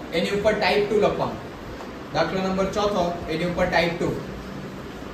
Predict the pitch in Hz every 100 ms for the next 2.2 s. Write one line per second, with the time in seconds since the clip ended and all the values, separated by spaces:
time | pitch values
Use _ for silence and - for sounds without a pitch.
0 | - - - - - 170 175 180 180 165
1 | 175 190 196 208 208 185 175 160 165 170
2 | 156